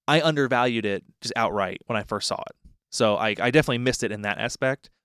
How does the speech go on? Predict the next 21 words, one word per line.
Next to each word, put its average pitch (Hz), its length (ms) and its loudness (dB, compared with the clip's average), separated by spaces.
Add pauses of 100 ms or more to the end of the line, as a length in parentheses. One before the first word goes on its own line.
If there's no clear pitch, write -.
(160)
But 123 360 2
I 135 100 4
don't 143 240 2
think 117 140 -4
I 113 80 0
ever 107 160 -2
would 101 100 0
have 101 60 -6
called 101 260 0
it - 140 -8
to 107 100 -8
be 101 160 -4
like, 95 400 -6 (140)
like, 113 200 -2
the 110 380 0
breakout 104 560 -2
card, 104 380 -2
a 117 80 0
ten 120 340 -6
dollar 107 340 0
rare 101 520 -4